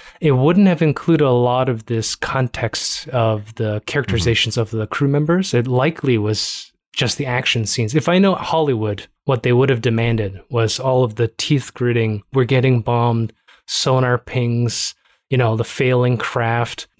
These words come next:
Speaker 1: but not so much about how they're struggling as human beings, because, uh, who gives a shit about that? They're Nazis, right?
Speaker 2: I'd love to read a, maybe a deeper account, because initially, I think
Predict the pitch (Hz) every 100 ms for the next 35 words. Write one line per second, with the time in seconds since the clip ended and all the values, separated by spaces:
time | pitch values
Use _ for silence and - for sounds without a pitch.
0 | - 139 131 135 165 151 - - 151 143
1 | 131 - 117 120 120 - - 131 123 120
2 | 120 117 - _ _ - 123 - - 131
3 | 120 117 113 110 - 117 98 127 117 98
4 | 120 - - - - 117 107 - 120 117
5 | - _ _ - 156 180 151 151 - 165
6 | 151 117 - 117 107 131 117 120 135 -
7 | 120 - - - - 120 151 151 147 170
8 | 131 117 123 107 98 _ _ 113 113 110
9 | 95 104 101 101 95 - 92 85 - 95
10 | 107 95 90 87 - - - _ _ -
11 | 101 98 104 127 - 113 98 87 87 -
12 | 98 90 -